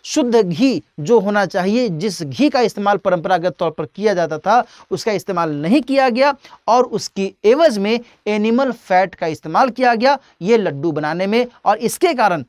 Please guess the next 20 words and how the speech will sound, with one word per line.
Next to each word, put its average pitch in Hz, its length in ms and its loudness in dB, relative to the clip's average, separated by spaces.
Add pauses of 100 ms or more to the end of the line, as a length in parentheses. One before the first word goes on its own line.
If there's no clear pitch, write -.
(140)
जो 170 140 0
लड्डू 202 440 -2
की 214 140 -8
गुणवत्ता 170 540 -2
है, 226 260 0 (240)
उसमें 190 440 -6
भी 160 260 -2
कमी 165 280 -4
आई 160 160 -2
थी। 240 240 -2 (200)
इसको 208 300 -2
लेकर 175 320 -4
के 226 160 2
भी 240 240 2 (160)
शिकायतें 185 760 0
दर्ज 185 320 0
की 160 120 -6
जा 139 180 -2
रही 135 220 -6
थी। 202 280 0